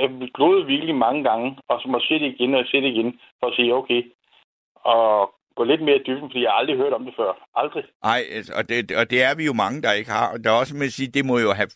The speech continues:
Speaker 2: fuldstændig forandret dit billede af, hvordan verden ser ud i dag, og hvorfor den ser ud som i dag, hvis det der er en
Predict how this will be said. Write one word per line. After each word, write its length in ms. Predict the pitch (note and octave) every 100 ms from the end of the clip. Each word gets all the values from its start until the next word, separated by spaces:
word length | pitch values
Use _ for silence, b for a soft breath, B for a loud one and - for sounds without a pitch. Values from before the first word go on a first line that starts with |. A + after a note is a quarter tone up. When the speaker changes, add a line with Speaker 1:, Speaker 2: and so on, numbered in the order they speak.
| _ _
Speaker 2:
fuldstændig 720 | A#3 G#3 G2+ - - G#2 - F2 -
forandret 460 | F2 G2 F2 G2 - b b b b _
dit 140 | A2+ A2 -
billede 360 | A#2 C#3 B2
af, 140 | F#2+ G2+
hvordan 300 | G2+ F#2+ F#2
verden 300 | F#2 A2 B2
ser 220 | - F#2+
ud 160 | D2+ A#2
i 100 | A2+
dag, 220 | F#2+ G2
og 60 | D#2+
hvorfor 300 | G2+ A#2 -
den 140 | F2
ser 200 | - F#2
ud 180 | F#2 A2
som 180 | - F2+
i 40 |
dag, 220 | F2+ G2+
hvis 200 | F2 F#2
det 220 | - A#2
der 180 | B2 A#2
er 320 | F#2 D#2+ E2+
en 180 | E2+ D2+